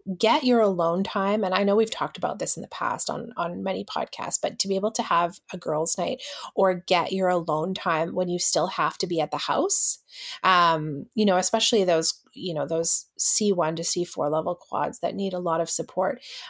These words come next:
I don't think there's anything wrong with that myself. And so I think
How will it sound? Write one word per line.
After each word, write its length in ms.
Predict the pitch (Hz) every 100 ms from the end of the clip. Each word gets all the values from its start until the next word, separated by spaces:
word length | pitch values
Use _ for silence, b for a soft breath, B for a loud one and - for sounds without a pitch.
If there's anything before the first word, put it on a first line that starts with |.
| B
I 60 | 214
don't 200 | 285 349
think 280 | 339 370 -
there's 240 | 220 214 -
anything 400 | 180 185 196 202
wrong 520 | 180 151 147 156 156
with 180 | 165 165
that 260 | - - -
myself. 640 | 170 160 - 151 - - - B B B
And 160 | 190
so 80 | 196
I 60 | 185
think 480 | - 202 202 254